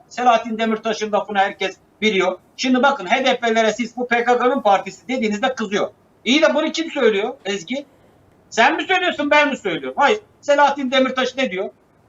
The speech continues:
"H D P Öcalan'ın projesidir." diyor. Şimdi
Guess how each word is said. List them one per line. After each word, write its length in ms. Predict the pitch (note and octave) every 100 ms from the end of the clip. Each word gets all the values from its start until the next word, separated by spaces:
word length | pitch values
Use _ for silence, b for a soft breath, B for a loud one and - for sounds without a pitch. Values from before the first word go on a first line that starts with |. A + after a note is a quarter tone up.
| _
"H 220 | B3 C#4
D 160 | A#3 G3+
P 220 | A3 B3+
Öcalan'ın 440 | C4+ A3+ G3 A3
projesidir." 560 | B3 G#3+ C4 B3 - D#3+
diyor. 140 | B2 - _ _ _ _ _
Şimdi 420 | - C#4+ - -